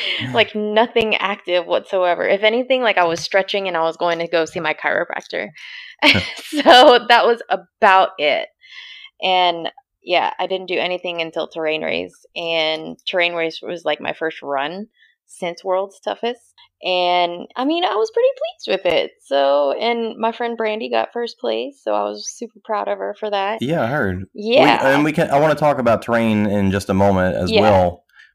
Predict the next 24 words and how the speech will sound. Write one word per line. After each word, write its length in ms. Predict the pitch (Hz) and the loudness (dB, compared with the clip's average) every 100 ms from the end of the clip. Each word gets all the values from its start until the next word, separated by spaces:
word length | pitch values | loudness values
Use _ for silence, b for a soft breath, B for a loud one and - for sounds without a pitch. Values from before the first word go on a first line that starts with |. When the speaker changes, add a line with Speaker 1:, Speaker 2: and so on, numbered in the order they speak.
| - | 0
Speaker 1:
But 360 | 101 92 98 - _ - - | 4 4 2 -6 _ -16 -4
do 80 | 117 | 0
you 200 | 107 104 | 2 0
plan 400 | - 147 156 151 | 0 2 2 4
on 300 | 135 127 117 | 4 4 2
taking 320 | 131 123 113 | 0 -2 0
any 280 | 110 107 104 | 0 2 2
other 200 | 101 101 | 2 2
kind 260 | - 113 107 | 0 0 2
of 140 | 101 | 2
breaks, 340 | 120 156 - | 2 2 0
or 140 | 123 110 | 0 2
is 120 | 101 | 2
it 200 | 107 107 - _ - | 2 0 -4 _ -8
you 380 | 110 104 104 95 _ - | -2 2 0 -2 _ -16
sticking 360 | - 120 107 101 | -8 -4 -2 -2
to 120 | 110 | 0
your 160 | 95 | 0
pretty 320 | 92 - 104 92 | -2 -2 -2 -2
steady 760 | - - 98 95 92 87 - _ _ _ - | -4 -2 0 0 -2 -4 -8 _ _ _ -10
workout 420 | 98 98 92 85 | -2 -2 0 0
regimen 420 | 87 85 85 80 - _ _ _ | 0 -2 -4 -6 -10 _ _ _
throughout 340 | - 92 87 - | -2 2 2 0
the 320 | 87 85 82 | 0 0 -2